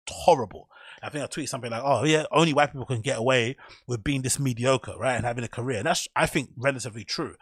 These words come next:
It's kinda difficult to just be, like, this kitschy, weird, awkward,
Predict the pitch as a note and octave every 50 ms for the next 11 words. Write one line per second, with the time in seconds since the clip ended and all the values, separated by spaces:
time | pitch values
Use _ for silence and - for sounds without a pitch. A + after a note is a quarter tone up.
0 | - - - - _ - - - - - - F#3+ F3 C3+ G2+ - E3+ - D#3+ D3
1 | - C#3+ A2+ - A#2 A#2+ C3 A2 - D3+ C3 A#2+ A2+ A#2+ - - - - _ -
2 | - F3 D3+ - - - D3+ C3 A#2 G#2 A2 C3 C#3+ C#3+ C3+ A#2+ A2+ - C3 C3
3 | - - - C#3+ B2 A#2